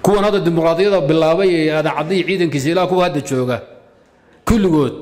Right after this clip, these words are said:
ile laba line baana soo gashay, line dimuqraadi iyo line shuuci ah. Mid walba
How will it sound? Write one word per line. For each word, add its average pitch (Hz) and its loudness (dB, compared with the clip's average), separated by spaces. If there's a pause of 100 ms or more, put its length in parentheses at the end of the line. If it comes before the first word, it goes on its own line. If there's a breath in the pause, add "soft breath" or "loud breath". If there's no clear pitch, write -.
(180)
ile 139 0
laba 185 2
line 190 0
baana 160 0
soo 175 0
gashay, 147 0
line 170 2
dimuqraadi 160 0
iyo 151 0
line 160 2 (400 loud breath)
shuuci 156 0
ah. 98 -6 (400 loud breath)
Mid 175 2
walba 185 2